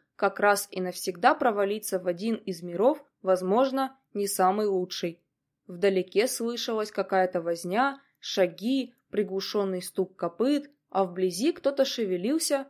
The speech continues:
постановая. Потом к звукам прибавились запахи. Здесь, в этом мире, было сыро и затхло.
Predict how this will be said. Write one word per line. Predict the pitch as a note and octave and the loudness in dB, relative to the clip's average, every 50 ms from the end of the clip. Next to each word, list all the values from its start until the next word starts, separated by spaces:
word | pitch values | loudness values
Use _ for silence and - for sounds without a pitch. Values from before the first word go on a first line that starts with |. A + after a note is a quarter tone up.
| _ _ _ | _ _ _
постановая. | A#3 A3+ - - - F#3 F3 E3+ E3+ E3+ E3 E3+ E3+ E3 E3+ _ _ _ _ _ _ | -8 -8 -6 0 0 0 0 0 -4 -8 -10 -12 -16 -16 -18 _ _ _ _ _ _
Потом | _ G3+ F#3+ F#3+ A#3 C4+ D#4+ F#4 G4+ G4+ E4+ | _ 0 2 6 6 6 6 6 2 0 -4
к | G#3+ F#3 | -10 -12
звукам | F3 F3+ F#3+ E3+ E3+ G3 C4+ C#4+ - C#4+ C4+ | -8 -8 -8 -4 -2 -2 -2 2 4 2 2
прибавились | A#3 D#4 A3 F#3+ F3 F#3 G3 A3 A#3 A#3 G#3+ A3 G#3 F#3 | 4 0 0 2 4 4 4 4 2 -2 -4 -4 -4 0
запахи. | F3+ F3 F3 F3 - - - - _ F3 E3 _ _ _ _ _ _ _ | 0 0 0 0 -4 -10 -12 -10 _ -14 -14 _ _ _ _ _ _ _
Здесь, | F3 E3 D#3+ E3 F#3 A3 C#4+ D#4+ D#4 - - _ _ _ _ _ | -14 -14 -6 -2 0 0 2 0 -2 -6 -12 _ _ _ _ _
в | F#3+ F#3 | 0 0
этом | G3+ F#3+ G3 F3+ E3+ E3+ | 0 2 0 -2 -6 -4
мире, | E3+ F3 G#3 C4 C#4 C#4 C4+ C4 B3 | -6 -4 -2 -2 0 0 -2 -2 -4
было | A3+ F#3+ F#3 F#3+ F3 F3 | -6 -4 -2 0 0 0
сыро | F3 - - - A3 B3 C#4+ D4 C#4+ C4+ C4+ C4 - _ _ _ | -2 -2 -6 -4 -4 -2 0 0 0 0 0 -4 -10 _ _ _
и | - C4 | -8 -8
затхло. | A#3+ F#3 E3 F3 E3+ E3+ E3 E3+ - - - E3 E3 | -8 -4 -4 -2 -2 -2 -4 -6 -12 -14 -14 -14 -14